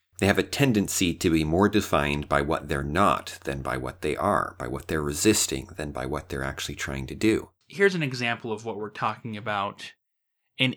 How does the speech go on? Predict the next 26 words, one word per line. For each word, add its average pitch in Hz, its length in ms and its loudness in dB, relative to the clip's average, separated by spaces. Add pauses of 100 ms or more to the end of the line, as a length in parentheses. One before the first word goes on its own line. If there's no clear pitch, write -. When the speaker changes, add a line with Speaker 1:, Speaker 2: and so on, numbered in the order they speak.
Speaker 2:
issue 131 680 4
where 117 560 6
the 127 160 -2
Republicans 143 760 2 (100)
always 151 520 6
lose 113 680 0 (380)
because 147 440 4
they've 147 140 4
decided 131 480 2
to - 80 -10
take - 540 -2
a 127 60 -2
stance - 880 0 (280)
that's 120 220 0
directly 135 560 2
opposed 113 640 0 (140)
to - 80 -10
the 123 80 -2
Democrats 131 840 -2 (400)
instead 131 320 2
of 139 140 2 (100)
actually 143 420 4
looking 131 480 2
at 113 180 -2
the 131 180 0
issue 107 400 -4